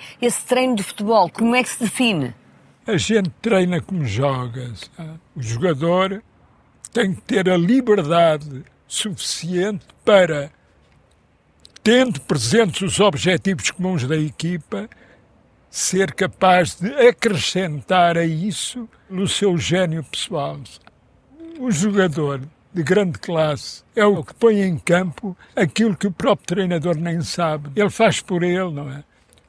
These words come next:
Speaker 2: O gênio não tem regras, sabe?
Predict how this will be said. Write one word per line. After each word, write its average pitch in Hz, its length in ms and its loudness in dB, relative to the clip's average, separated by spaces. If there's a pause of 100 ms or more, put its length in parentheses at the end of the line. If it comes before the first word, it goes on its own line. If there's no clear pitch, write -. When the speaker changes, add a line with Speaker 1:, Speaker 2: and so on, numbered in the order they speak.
Speaker 2:
O 226 120 2
gênio 220 560 4
não 220 180 0
tem 208 240 0
regras, 160 800 -4
sabe? - 180 -20